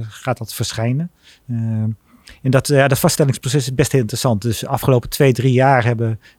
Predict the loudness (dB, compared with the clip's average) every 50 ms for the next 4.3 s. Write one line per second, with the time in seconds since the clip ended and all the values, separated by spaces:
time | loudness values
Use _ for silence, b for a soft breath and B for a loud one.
0 | _ 2 2 2 2 2 -2 0 0 0 0 -2 -4 -2 -2 -2 0 0 0 0
1 | 2 2 2 0 0 -2 -2 -2 -4 -6 -8 -4 -4 -4 -4 -2 -4 -6 -4 0
2 | 2 2 4 2 2 0 -4 -6 b b b b b b b b b b b -4
3 | -4 -2 0 2 4 6 6 6 4 4 2 2 2 2 0 -2 -2 -2 0 0
4 | 2 2 0 0 -4 -8